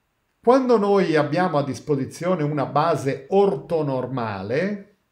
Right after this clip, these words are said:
sappiamo che è possibile sviluppare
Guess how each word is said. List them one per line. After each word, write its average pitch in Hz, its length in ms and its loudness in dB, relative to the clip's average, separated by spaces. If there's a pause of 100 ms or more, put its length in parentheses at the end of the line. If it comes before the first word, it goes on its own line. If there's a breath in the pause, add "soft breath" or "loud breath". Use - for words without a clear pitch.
(260)
sappiamo 208 880 -2
che 185 220 -2
è 151 80 -2
possibile 147 720 -4
sviluppare 131 1120 -4